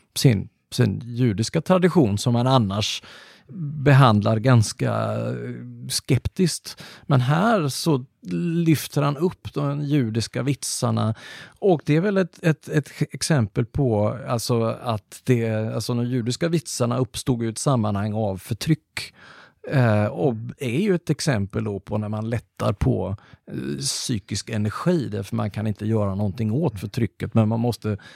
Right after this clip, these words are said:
ha, finna någon slags värdighet genom att, att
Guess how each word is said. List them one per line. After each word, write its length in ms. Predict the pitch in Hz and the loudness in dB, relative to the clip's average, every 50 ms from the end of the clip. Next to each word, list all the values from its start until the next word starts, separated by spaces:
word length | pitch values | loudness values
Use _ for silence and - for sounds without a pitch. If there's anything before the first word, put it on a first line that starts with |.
| - _ - - | -20 _ -12 -10
ha, 80 | 113 - _ _ - - - 175 160 147 151 - - _ - - - - - _ _ _ _ _ _ _ _ - _ - | -10 -10 _ _ -20 -14 -10 -10 -8 -6 -8 -8 -10 _ -20 -20 -20 -20 -20 _ _ _ _ _ _ _ _ -18 _ -4
finna 360 | - - 233 214 147 120 123 | 2 4 4 4 4 4 4
någon 180 | 131 127 123 117 | 4 4 4 4
slags 240 | - 135 127 - | 2 0 -2 0
värdighet 800 | 156 175 190 147 110 98 90 95 87 87 123 175 175 - - - | 2 4 4 6 4 2 0 -2 -2 0 0 2 0 0 0 0
genom 280 | 156 143 117 104 107 104 | 0 0 2 2 2 2
att, 240 | 107 110 107 - - | 2 0 -2 -2 -4
att 340 | - 123 110 - _ - | -4 -2 -2 -4 _ -16